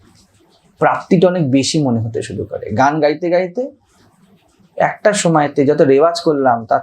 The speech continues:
তুলনায় গলাটা যে তৈরি হচ্ছে, এটা আনন্দদায়ক বেশি মনে হতে শুরু করে।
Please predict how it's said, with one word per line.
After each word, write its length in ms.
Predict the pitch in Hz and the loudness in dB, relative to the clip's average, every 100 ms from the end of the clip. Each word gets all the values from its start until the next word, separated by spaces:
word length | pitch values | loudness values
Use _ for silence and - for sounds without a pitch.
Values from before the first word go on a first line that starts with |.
| - | -2
তুলনায় 320 | 147 156 156 | -4 -2 0
গলাটা 340 | 123 135 139 | 0 0 -2
যে 120 | 147 | -6
তৈরি 380 | 147 151 175 240 | -4 0 2 2
হচ্ছে, 360 | 147 - - - _ _ _ - | -2 -6 -14 -16 _ _ _ -4
এটা 180 | 127 | 0
আনন্দদায়ক 520 | - 135 147 147 143 143 | 2 2 2 2 2 0
বেশি 320 | 127 147 226 | -2 0 2
মনে 180 | 196 175 | 2 2
হতে 120 | - | -2
শুরু 220 | 120 117 | -10 -6
করে। 240 | 98 85 | -4 -6